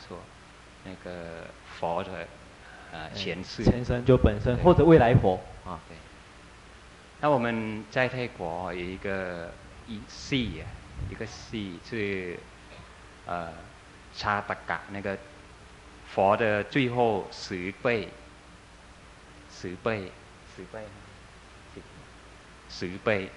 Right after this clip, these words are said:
Speaker 1: 我不太确定是十还是九。
Speaker 2: 哪一个十？
Speaker 1: 十。
Speaker 2: 哎。
Speaker 1: 十，十个倍。
Speaker 2: 十。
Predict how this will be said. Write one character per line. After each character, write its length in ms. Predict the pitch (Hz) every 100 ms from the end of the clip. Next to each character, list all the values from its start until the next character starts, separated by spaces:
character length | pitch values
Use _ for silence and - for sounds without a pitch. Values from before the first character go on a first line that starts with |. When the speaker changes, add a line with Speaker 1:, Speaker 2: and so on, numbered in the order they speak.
| 85
Speaker 1:
我 200 | 87 80 95 -
不 60 | -
太 160 | 107
确 220 | 98 107
定 180 | 95 101
是 60 | 101
十 160 | -
还 60 | 85
是 60 | 90
九。 60 |
Speaker 2:
哪 120 | 127
一 40 | 143
个 100 | 139
十？ 320 | - 117 107 - - - - -
Speaker 1:
十。 340 | - - 92 98 107 - - - - - - - - - - -
Speaker 2:
哎。 60 |
Speaker 1:
十， 200 | 127 107 - -
十 200 | - 104
个 120 | 127
倍。 280 | - 127 107
Speaker 2:
十。 280 | - 170